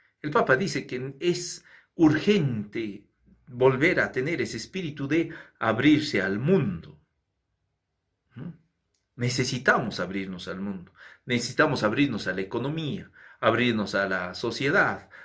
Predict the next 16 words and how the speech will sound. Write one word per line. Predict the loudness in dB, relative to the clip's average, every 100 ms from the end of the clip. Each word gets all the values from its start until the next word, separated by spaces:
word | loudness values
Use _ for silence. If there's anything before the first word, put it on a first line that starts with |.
| -6
a | 0 0
abrirnos | 2 0 -2 -4
a |
la | -4 -2
política, | -2 -2 -6 -12 -10 -10 -6
a | -2 -2
abrirnos | 0 -2 -2 -4 0
al, | 0 0 -2 -14 -20 _
al | -6 -2 -2 0
contexto | -2 2 0 0 -4 -4
mundial. | -2 -2 -2 -2 4 4 4 -2 -14 -20 _ _ _ _ _ _ _ _ _ _ -6
Ese | -6 -4 -8
es | -4
un | 0 2
mérito | 2 0 -6 -10
importante. | -10 -12 -12 -18 -18 _